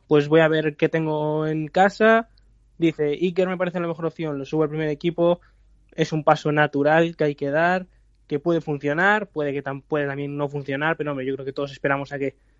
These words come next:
sea algo bonito, ¿no? Un jugador de casa como Iker que pueda incluso debutar en el primer equipo, es algo siempre positivo para los chavales que siguen en la cantera,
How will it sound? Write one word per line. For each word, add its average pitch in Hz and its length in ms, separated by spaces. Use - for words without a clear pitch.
sea 147 180
algo 151 220
bonito, 147 420
¿no? 147 140
Un 147 60
jugador 147 480
de 143 260
casa 151 360
como 151 220
Iker 143 260
que 139 260
pueda 151 340
incluso 147 360
debutar 143 360
en 147 120
el 143 60
primer 147 220
equipo, 151 520
es - 160
algo 151 220
siempre 151 320
positivo 151 720
para 139 200
los 135 120
chavales 143 440
que 147 100
siguen 147 240
en 147 80
la 143 100
cantera, 156 640